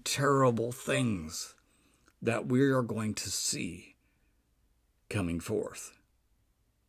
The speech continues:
I just know this. Okay.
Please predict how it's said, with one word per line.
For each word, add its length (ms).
I 100
just 300
know 120
this. 560
Okay. 420